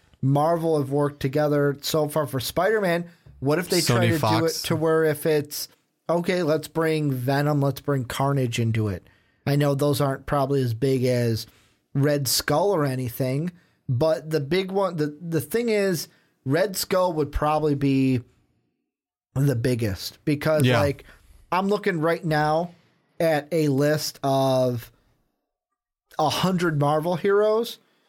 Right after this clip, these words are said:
Speaker 1: just taking their top ten, and this is debatable, but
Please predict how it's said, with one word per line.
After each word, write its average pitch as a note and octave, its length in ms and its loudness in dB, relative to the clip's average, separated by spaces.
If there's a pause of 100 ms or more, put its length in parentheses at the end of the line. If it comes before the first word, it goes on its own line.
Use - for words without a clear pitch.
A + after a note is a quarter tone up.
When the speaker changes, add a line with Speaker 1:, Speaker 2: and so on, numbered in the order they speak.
(200)
Speaker 1:
just A3+ 320 0
taking A3+ 380 0
their F#3 140 2
top - 400 -4
ten, A#2+ 300 -2
and B2 120 -4
this C#3+ 180 -2
is C#3 320 0 (500)
debatable, B2 600 0
but C3 280 -2